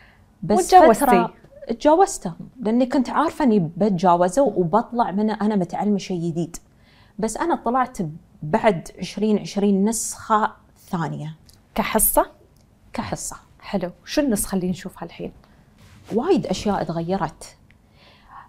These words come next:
Speaker 1: يعني إنك أنتي تاخذين المشروع والاستراتيجية تغيرينها. قبل المشروع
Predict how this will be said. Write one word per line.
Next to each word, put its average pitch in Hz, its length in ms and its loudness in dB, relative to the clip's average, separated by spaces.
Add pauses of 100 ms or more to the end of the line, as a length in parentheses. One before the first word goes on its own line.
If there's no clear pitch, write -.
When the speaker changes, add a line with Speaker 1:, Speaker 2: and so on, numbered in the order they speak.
(140)
Speaker 1:
يعني 196 300 -2
إنك 226 240 0
أنتي 247 240 -2
تاخذين 214 400 2
المشروع 196 720 0
والاستراتيجية 190 920 0
تغيرينها. 180 640 0 (1700)
قبل 226 300 0
المشروع 202 640 2